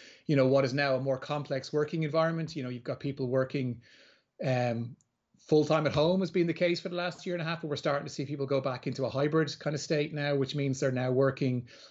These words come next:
at home, they're working in the office, but they're also working on public transport. They're potentially s-, working from airports and other places again. So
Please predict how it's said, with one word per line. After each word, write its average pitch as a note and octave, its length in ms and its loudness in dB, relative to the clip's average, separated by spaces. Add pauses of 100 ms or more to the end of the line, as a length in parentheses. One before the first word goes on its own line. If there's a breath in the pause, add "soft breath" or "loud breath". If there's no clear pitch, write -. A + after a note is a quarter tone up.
(160 loud breath)
at C#3 80 -6
home, E3+ 400 4
they're D3 120 2
working B2+ 300 0
in A2+ 100 -4
the A2+ 120 -2
office, D#3+ 340 -2
but C#3 140 -8
they're C3+ 100 0
also C#3+ 340 2
working B2+ 380 -2
on A#2 160 -4
public B2+ 260 -6
transport. C#3+ 680 -2 (440 loud breath)
They're A#2+ 160 0
potentially C3 560 -4
s-, - 180 -10
working C3 560 -2
from B2+ 160 -6
airports C3+ 500 0
and B2 80 -2
other B2+ 140 -2
places C3 420 -2
again. C3 380 2
So C3 300 2